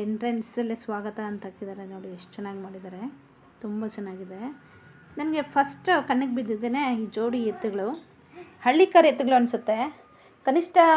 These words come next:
ಒಂದು ನಾಲ್ಕು ಅಡಿ ಎತ್ತರ ಇತ್ತು ಆ ಎತ್ತುಗಳು, ಕೊಂಬುಗಳು ತುಂಬ ಹೈಟಾಗಿತ್ತು. ಅದೇ ಇಲ್ಲಿ ವಿಶೇಷ ಅನಿಸಿತ್ತು ನನಗೆ, ತುಂಬಾ ಚೆನ್ನಾಗಿದ್ವು. ಸುತ್ತಮುತ್ತ ಹಳ್ಳಿಗಳ ಕಡೆಯಿಂದನೂ ಸಹ ಇಲ್ಲಿ ಎತ್ತುಗಳನ್ನ ಕರ್ಕೊಂಡ್ಬಂದಿದ್ದಾರೆ,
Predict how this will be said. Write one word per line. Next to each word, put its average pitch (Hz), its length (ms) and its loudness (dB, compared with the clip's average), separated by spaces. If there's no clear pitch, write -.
ಒಂದು 240 200 4
ನಾಲ್ಕು 320 360 6
ಅಡಿ 311 160 6
ಎತ್ತರ 247 280 8
ಇತ್ತು 208 240 -2
ಆ - 20 -4
ಎತ್ತುಗಳು, 208 360 -4
ಕೊಂಬುಗಳು 254 360 0
ತುಂಬ 226 240 -2
ಹೈಟಾಗಿತ್ತು. 220 540 -4
ಅದೇ 269 220 6
ಇಲ್ಲಿ 240 180 0
ವಿಶೇಷ 240 280 0
ಅನಿಸಿತ್ತು 220 340 -6
ನನಗೆ, 208 240 -4
ತುಂಬಾ 320 240 6
ಚೆನ್ನಾಗಿದ್ವು. 233 440 2
ಸುತ್ತಮುತ್ತ 302 440 0
ಹಳ್ಳಿಗಳ 277 280 4
ಕಡೆಯಿಂದನೂ 254 420 2
ಸಹ 247 140 0
ಇಲ್ಲಿ 226 140 -2
ಎತ್ತುಗಳನ್ನ 240 400 -2
ಕರ್ಕೊಂಡ್ಬಂದಿದ್ದಾರೆ, 202 600 -4